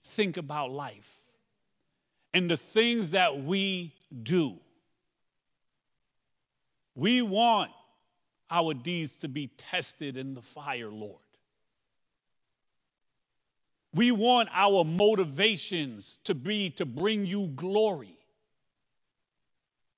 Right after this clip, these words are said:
Help us minimize any of that hay, wood,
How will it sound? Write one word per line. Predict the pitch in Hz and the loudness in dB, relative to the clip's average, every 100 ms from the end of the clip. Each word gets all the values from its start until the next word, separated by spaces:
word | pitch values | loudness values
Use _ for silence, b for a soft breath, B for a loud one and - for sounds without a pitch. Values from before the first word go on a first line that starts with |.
| _ _ _ _ _ _ _ | _ _ _ _ _ _ _
Help | 170 165 | -8 -2
us | 151 117 | -2 0
minimize | 165 180 160 160 147 127 | 0 0 2 2 2 -2
any | 165 170 170 | -4 -2 -2
of | 147 | -2
that | 147 147 117 - _ _ _ _ _ _ _ _ _ _ _ _ _ _ _ _ _ _ _ _ _ | -2 -2 -4 -12 _ _ _ _ _ _ _ _ _ _ _ _ _ _ _ _ _ _ _ _ _
hay, | - 147 120 92 - _ _ _ - | -8 -6 -6 -10 -20 _ _ _ -6
wood, | 127 156 123 | -2 0 -2